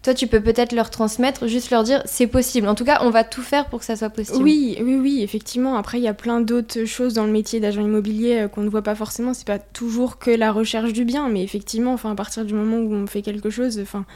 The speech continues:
Speaker 2: moi, en tout cas, j'ai envie de le faire systématiquement avec le cœur. Et c'est vrai que j'ai déjà remarqué que,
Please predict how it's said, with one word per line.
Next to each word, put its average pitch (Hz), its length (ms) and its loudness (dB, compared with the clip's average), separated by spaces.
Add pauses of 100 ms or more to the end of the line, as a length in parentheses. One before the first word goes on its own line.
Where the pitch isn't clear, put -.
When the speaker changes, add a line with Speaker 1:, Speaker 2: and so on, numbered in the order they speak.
(240)
Speaker 2:
moi, 226 100 0
en 226 40 -2
tout 220 100 -8
cas, 254 100 -2
j'ai 214 100 -2
envie 202 140 -2
de 202 80 -6
le 208 100 2
faire 220 240 -4
systématiquement 220 720 -4
avec 196 260 -4
le 190 100 -2
cœur. 254 380 -4
Et 214 100 -4
c'est 202 160 -4
vrai 226 160 -2
que - 80 -20 (480)
j'ai 240 160 0
déjà 220 300 0
remarqué 254 340 0
que, 220 300 0